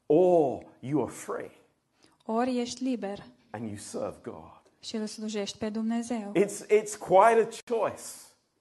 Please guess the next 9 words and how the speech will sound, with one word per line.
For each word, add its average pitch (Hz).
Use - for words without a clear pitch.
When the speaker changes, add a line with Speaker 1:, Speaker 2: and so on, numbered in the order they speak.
Speaker 2:
Este 220
o, 214
o 220
alegere 214
însemnată. 226
Speaker 1:
It's, 165
it's 175
a 165
real 220